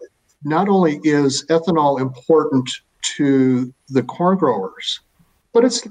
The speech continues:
it's important to those rural communities out there.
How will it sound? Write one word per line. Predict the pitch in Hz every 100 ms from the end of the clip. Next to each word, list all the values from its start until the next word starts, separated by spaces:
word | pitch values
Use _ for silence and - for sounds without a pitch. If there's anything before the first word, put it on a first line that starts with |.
| -
it's | 190 240
important | 220 269 233
to | -
those | 220 202 202
rural | 196 202
communities | 165 156 202 226 127 120
out | 117 -
there. | 113 -